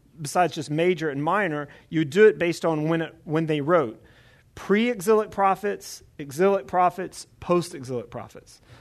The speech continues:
So what that means is before the exile, during the exile, and after the exile.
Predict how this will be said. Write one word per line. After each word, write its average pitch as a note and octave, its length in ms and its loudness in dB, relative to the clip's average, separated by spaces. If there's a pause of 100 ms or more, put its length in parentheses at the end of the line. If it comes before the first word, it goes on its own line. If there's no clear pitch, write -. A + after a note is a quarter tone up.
(100)
So - 120 -10
what D3+ 140 0
that G3 140 2
means G#3+ 320 0
is D#3+ 240 0
before G#3+ 480 0
the G3+ 140 2
exile, F3+ 440 2
during A3+ 360 2
the F3+ 120 0
exile, E3+ 440 -2
and C3+ 120 -12
after E3 320 -6
the B2+ 140 -6
exile. G#2+ 420 -14